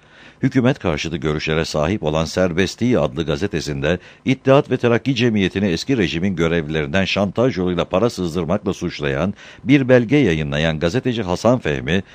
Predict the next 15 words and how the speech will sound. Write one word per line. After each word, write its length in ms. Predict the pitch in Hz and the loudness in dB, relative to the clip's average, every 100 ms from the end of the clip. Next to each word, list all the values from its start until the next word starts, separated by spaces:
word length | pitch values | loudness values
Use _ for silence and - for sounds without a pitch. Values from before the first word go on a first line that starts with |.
| - - | -20 2
altı 300 | 127 135 147 | 4 4 4
yedi 280 | 127 120 135 | 0 2 2
Nisan 400 | 92 95 98 90 | 2 0 0 0
bin 140 | 95 | -2
dokuz 220 | 87 107 | -2 -4
yüz 100 | 90 | -2
dokuz 260 | 85 98 82 | -2 -2 -4
akşamı 380 | 71 - 78 85 | -2 -2 -4 0
Galata 320 | 85 110 85 | 0 0 -2
Köprüsü'nden 600 | - 87 80 78 73 73 | -4 -6 -6 -6 -4 -2
geçerken 480 | 95 - 98 95 87 | -2 0 0 0 -2
öldürüldü 680 | 76 71 71 67 62 65 58 _ _ _ 71 | -2 -2 -4 -6 -4 -6 -8 _ _ _ -6
ve 80 | |
katili 480 | 69 73 67 76 78 | -2 -2 -2 -2 -4
bulunamadı. 680 | 71 67 69 65 64 64 53 | -4 -4 -4 -4 -6 -8 -10